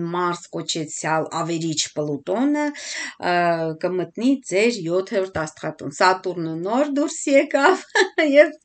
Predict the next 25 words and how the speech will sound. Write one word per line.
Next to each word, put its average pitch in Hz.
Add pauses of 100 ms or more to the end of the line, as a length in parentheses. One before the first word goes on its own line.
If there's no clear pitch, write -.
(400)
վրա 190
հասավ 202
չարաբաստիկ 165
Պլուտոնը։ 156
Դե, 240 (1120)
ա, - (340)
ուղղակի 226
այստեղ 277
խնդիրը 226
նրանումն 214
է, 214
որ 190
Պլուտոնը 233
բավականին 160
ամենադանդաղաշարժ 208
մոլորակն 151
է։ 165
Նա 214
արեգակնային 208
համակարգի 170
վերջին 269
մոլորակն 156
է 156 (420)
և, 294
ը, 220